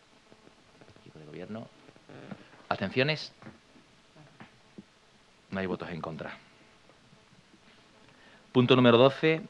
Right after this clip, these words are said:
moción institucional referente a defender públicamente la Ley de Viviendas de la Paz con sus correspondientes cinco demandas para hacer frente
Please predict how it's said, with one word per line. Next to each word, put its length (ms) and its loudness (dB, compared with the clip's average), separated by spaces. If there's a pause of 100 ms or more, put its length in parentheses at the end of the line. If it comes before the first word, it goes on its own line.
(460)
moción 840 4 (100)
institucional 800 2
referente 640 4
a 80 4
defender 380 2
públicamente 640 4
la 80 6
Ley 100 4
de 100 4
Viviendas 800 2
de 100 -2
la 140 0
Paz 240 6
con 140 -2
sus 180 -4
correspondientes 840 0
cinco 240 0
demandas 360 4
para 160 2
hacer 160 -2
frente 480 -2